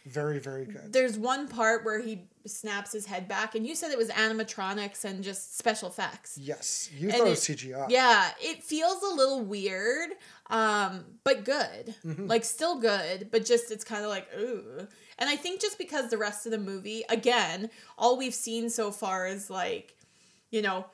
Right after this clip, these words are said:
Speaker 2: fairly just war stuff, you know, the talking head and spinal cord thing.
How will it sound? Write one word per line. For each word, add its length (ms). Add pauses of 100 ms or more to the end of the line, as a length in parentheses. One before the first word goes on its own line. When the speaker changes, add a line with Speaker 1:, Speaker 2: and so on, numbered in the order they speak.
(140)
Speaker 2:
fairly 640
just 220
war 320
stuff, 500
you 120
know, 120
the 120
talking 760 (100)
head 220
and 140
spinal 320
cord 340
thing. 380